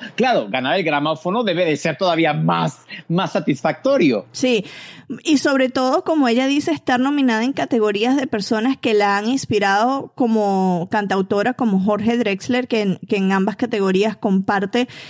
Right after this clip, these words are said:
Speaker 2: este, nominación con él. Ella ya dice que se siente agradecida, ¿no? Eh, que es la cereza del pastel si, si gana el premio, si lo alza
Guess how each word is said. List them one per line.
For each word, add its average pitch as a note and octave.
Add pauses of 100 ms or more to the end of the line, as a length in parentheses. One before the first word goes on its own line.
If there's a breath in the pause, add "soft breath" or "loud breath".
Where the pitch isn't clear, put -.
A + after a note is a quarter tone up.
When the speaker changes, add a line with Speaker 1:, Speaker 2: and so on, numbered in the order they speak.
(160 loud breath)
Speaker 2:
este, A3
nominación F#3+
con A3
él. G3+
Ella G#3+
ya A3
dice A3
que A#3
se G#3
siente G#3
agradecida, G3+
¿no? A3+ (420 loud breath)
Eh, F#3+
que G#3
es A3+
la B3+
cereza G#3+
del B3+
pastel A3+
si, G#3+
si A3
gana G3+
el A3
premio, G#3+
si G#3
lo F#3+
alza G3+